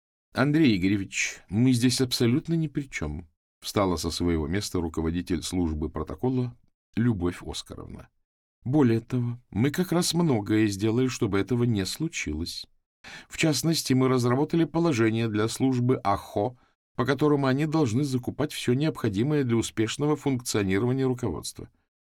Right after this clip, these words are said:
Чай, кофе туда, естественно, были включены". "Что скажете, Степан Викторович,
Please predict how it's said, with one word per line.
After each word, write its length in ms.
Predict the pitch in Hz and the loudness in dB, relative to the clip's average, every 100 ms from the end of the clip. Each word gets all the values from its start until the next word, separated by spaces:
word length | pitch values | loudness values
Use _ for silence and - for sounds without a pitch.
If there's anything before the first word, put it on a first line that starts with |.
| _ | _
Чай, 360 | - 131 160 165 - | 0 2 2 -2 -2
кофе 300 | 117 120 117 | 0 0 0
туда, 240 | - 120 | 2 2
естественно, 920 | 110 107 - 131 127 - 160 170 170 | 2 0 0 0 0 -2 0 2 2
были 260 | 131 117 123 | 4 2 2
включены". 640 | - 127 120 92 73 - _ _ _ _ _ _ _ _ _ _ _ | 0 -2 -2 -4 -6 -10 _ _ _ _ _ _ _ _ _ _ _
"Что 180 | - - | -8 -4
скажете, 480 | 107 85 98 87 95 | -2 0 0 0 -2
Степан 420 | 90 - - 87 | -2 -4 -2 -2
Викторович, 960 | 80 80 82 - 87 92 87 80 - - | -2 -8 -12 -6 -6 -4 -6 -4 -4 -6